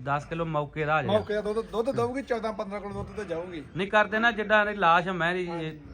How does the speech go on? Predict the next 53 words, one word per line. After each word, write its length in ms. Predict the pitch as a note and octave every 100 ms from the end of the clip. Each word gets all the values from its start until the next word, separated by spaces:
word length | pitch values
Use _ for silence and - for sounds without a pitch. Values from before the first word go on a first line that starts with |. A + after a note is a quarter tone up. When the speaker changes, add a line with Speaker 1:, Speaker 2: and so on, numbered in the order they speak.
| -
Speaker 1:
ਪਿੱਠ 160 | D#3 D3+
ਪੂੜਾ 280 | D3+ E3
ਜਿੱਦਾਂ 200 | D#3 D#3
ਹਾਥੀ 340 | F3 F3+ C#3+ C3
ਵਰਗੀ 200 | B2+ D#3+
ਤੇ 60 |
ਮੈਂ 280 | C#3+ A#2+ D#3
ਆ 40 | D#3+
Speaker 2:
ਨਾਲ 40 |
Speaker 1:
ਇਹਦੇ। 160 | F#3 G3
Speaker 2:
ਨੀਲੀ 300 | G3 F#3+ G3
ਰਾਵੀ 200 | G3 G#3
ਚ 80 |
ਮੈਂ 220 | F#3+ F3+ F#3+
ਹੁੰਦੀ 240 | E3+ F3
ਆ। 120 | G3+ A#3 - -
Speaker 1:
ਮੈਂ 220 | C3 D#3
ਵੀ 80 | F3
ਚੰਗੀ 280 | E3 D3 D3+
ਵੱਡੀ 320 | D#3+ B2 B2
ਆ। 80 | A2 - -
ਖੁੱਲ 200 | E3 F#3+
ਗਏ, 220 | A3 G#3 B2+ - -
ਕਰਾਈਏ 300 | - D3 F#3
ਤੋਰਾ 200 | F3+ E3+
ਤਾਰਾ 200 | D#3+ D#3
ਚੈੱਕ। 340 | D3 C#3 C#3 A#2+ - - - - - -
ਲਓ 160 | C#3 E3+
ਬਈ 140 | F#3
ਸੱਜਣੋ, 320 | D#3 D3+ D#3+ F#3
ਨੀਲੀ 320 | D#3+ D#3+ E3
ਰਾਵੀ, 420 | E3+ E3+ F3+ F3+ - - - B2+
ਬਿੱਲੀ 240 | E3+ G3
ਮਣ 180 | G3+ G3+
ਕੀ 280 | G#3 F#3+ F#3
ਅੱਖ 140 | F#3+
ਤੇ 160 | F#3+ F3+
ਥੱਲੇ 300 | E3+ E3+ E3+
ਠੋਡੀ 360 | E3 D#3+ E3
ਦੇ 100 | E3
ਵੀ 120 | E3+
ਨਿਸ਼ਾਨ, 380 | E3+ C#3+ D3 D3+
ਮੱਥੇ 320 | D#3 C#3 D#3+
'ਚ 60 | D3+
ਬੱਲ, 340 | B2 B2 C#3 D3 - - - - -
ਪੈਰ 300 | D3+ D#3+ D#3+
ਜਿਹੜੇ 220 | E3+ E3+
ਖੁਰ 240 | - D3
ਵੀ 100 | E3
ਧੁਪੇ 240 | D#3+ C3+ C#3+
ਹੋਏ 200 | C#3+ D#3
ਆ 100 |
ਤੇ 100 | D#3